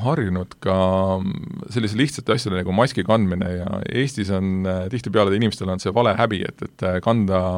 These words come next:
maski, äh, ja Skandinaavias on, äh, ka ma arvan, inimestel on, äh, on, äh, arusaam võib-olla on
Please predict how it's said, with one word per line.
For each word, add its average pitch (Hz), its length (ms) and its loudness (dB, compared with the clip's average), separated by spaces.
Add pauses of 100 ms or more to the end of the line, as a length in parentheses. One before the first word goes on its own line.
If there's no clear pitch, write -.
maski, 98 560 0 (720)
äh, 90 1000 0 (760)
ja 98 260 2 (140)
Skandinaavias 117 720 2
on, 98 120 0 (120)
äh, 95 180 -4
ka 127 140 2
ma 127 100 4
arvan, 107 220 2
inimestel 104 500 0
on, 92 240 0
äh, 92 180 -4 (1080)
on, 95 280 2 (200)
äh, 92 300 -2 (920)
arusaam 104 560 4
võib-olla 98 400 2
on 90 120 -2